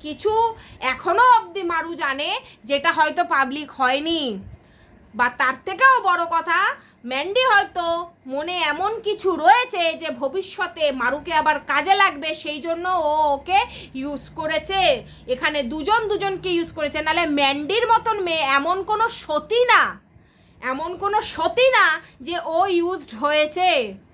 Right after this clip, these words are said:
ওর থেকে সোনার, ব-, গলার, মারু গলায় চাকু ধরে বলেনি যে, "তুই আমাকে সোনার জিনিস দে, না হলে তুই আমার দি ভাই নয়।" যে আমার সাথে already খারাপ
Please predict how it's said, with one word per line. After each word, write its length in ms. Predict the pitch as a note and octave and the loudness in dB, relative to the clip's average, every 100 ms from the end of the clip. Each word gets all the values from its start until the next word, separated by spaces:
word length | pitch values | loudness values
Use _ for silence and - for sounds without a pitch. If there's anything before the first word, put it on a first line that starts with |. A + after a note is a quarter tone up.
| _ _ _ _ _ | _ _ _ _ _
ওর 240 | C4+ D#4+ F4+ | -6 -4 -4
থেকে 360 | - G4+ G#4+ | -4 -4 -4
সোনার, 600 | A#4 - D#4 F4+ G4 F#4+ | -6 -4 0 2 2 -2
ব-, 800 | C#4 A#3 A3 A3+ A#3+ A#3 A3+ A3+ G#3+ | -10 -12 -12 -10 -8 -8 -8 -8 0
গলার, 440 | C4 D4 A4 G4 C#4 - - - | 4 6 6 4 0 -10 -20 -12
মারু 560 | B3+ A#3 D4+ A4 A#4 - - | -6 -4 -4 -6 -8 -14 -10
গলায় 420 | A#3 B3+ C#4 F4 | -2 2 2 0
চাকু 340 | E4+ D#4+ - G4 | 0 -2 -2 -4
ধরে 260 | E4+ G4 | -2 0
বলেনি 480 | G#4 G4+ G#4+ A4 G#4 | 2 2 2 0 -4
যে, 100 | F4 | -8
"তুই 180 | F#4+ F4+ | -6 -4
আমাকে 280 | E4+ F4+ G4 | -4 -4 -6
সোনার 440 | - D#4+ E4 F4+ | -6 -4 -2 0
জিনিস 280 | F#4+ F#4 F#4 | -2 -2 -4
দে, 140 | D4+ | -4
না 140 | F4 E4 | -2 0
হলে 200 | D#4 F4 | 0 -2
তুই 220 | F4 F4 | 0 0
আমার 280 | E4+ F4 C4+ | 2 0 -2
দি 160 | E4 | -4
ভাই 280 | C#4 F4+ D#4 | -2 0 0
নয়।" 320 | C#4+ A#3 G3 F#3+ - _ _ _ _ _ _ _ _ - - - - - - | 0 -2 -4 -12 -20 _ _ _ _ _ _ _ _ -20 -20 -20 -20 -20 -4
যে 240 | C#4 F#4 | 0 2
আমার 300 | G#4+ E4+ F4 | 2 2 -2
সাথে 280 | F4 F4+ G#4+ | -4 -6 -2
already 480 | F4+ D4 D4+ F4 G4+ | 0 -2 -4 -6 -8
খারাপ 340 | - B3+ D#4 | -6 0 0